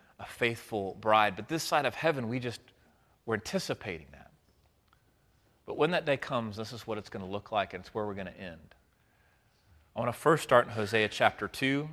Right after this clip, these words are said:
and then we're gonna end in Revelation twenty-one. Hosea chapter two is not on your sheet. You can turn there, or you, you can listen.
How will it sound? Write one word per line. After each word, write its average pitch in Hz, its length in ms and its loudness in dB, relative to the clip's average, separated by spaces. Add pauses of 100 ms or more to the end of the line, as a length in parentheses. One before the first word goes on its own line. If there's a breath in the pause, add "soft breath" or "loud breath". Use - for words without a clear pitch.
(100)
and 101 140 -6
then 107 100 -2
we're 110 80 -2
gonna 104 260 0
end 104 220 -2
in 92 100 -6
Revelation 95 540 -2
twenty-one. 90 500 -8 (520)
Hosea 147 420 6
chapter - 320 4
two 139 200 -2
is 123 120 -2
not 120 160 4
on 120 100 -4
your 107 120 -4
sheet. 131 380 -8 (260)
You 117 80 -16
can 104 120 -12
turn 131 340 -2
there, 131 160 0
or 120 40 -2
you, 110 300 -4
you 127 200 -12
can 101 160 -4
listen. 135 380 -4